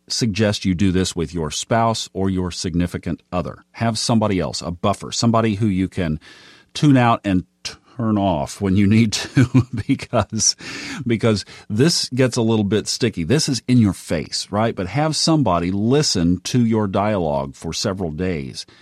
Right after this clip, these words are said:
This would have to be somebody that you're around enough to make this productive for you, and generally that's your spouse or your significant other. But if you have someone listen to what you say and catch all of your points of resistance and point them out to you, not only your words, but your gestures, your body language,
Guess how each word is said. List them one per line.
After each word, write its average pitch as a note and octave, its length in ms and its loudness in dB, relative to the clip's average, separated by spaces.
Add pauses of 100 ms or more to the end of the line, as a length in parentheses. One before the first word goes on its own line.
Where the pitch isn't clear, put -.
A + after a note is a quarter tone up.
(200)
This A2+ 180 -2
would A#2+ 100 2
have B2 160 4
to A#2 60 -2
be A#2 100 2
somebody A#2+ 360 2
that A2 120 0
you're A2 200 2
around C#3+ 300 4
enough G#2 280 2
to G2+ 80 -2
make G#2 200 0
this G2+ 200 -2
productive G#2 600 -2
for F2 180 -2
you, F#2 100 0
and F2+ 120 2
generally G2+ 340 2
that's F#2+ 220 0
your E2+ 100 -2
spouse G2+ 440 -2
or F#2+ 80 -4
your F2+ 140 -2
significant F#2 500 -2
other. C#3 220 -6 (460)
But G#2+ 220 2
if A2 160 -4
you A#2 80 4
have E3 220 2
someone A#2+ 340 4
listen G#2 580 4
to F2+ 240 0
what G#2 260 0
you G#2 140 0
say D#2+ 520 -2 (560)
and G#2+ 460 2
catch - 340 -2
all A#2 140 2
of G2 100 0
your G2 80 2
points B2 460 -2
of F2+ 100 -4
resistance F2+ 560 -2
and E2+ 140 -4
point G#2 200 0
them F#2+ 80 0
out C#3+ 180 0
to F2+ 80 -4
you, D2 80 -2
not B2+ 220 2
only F3+ 200 2
your A2 140 2
words, G2+ 400 2
but G2+ 120 -2
your G2+ 100 -2
gestures, C#3+ 520 -2
your F#2 100 -8
body D3 240 2
language, C#2 480 -6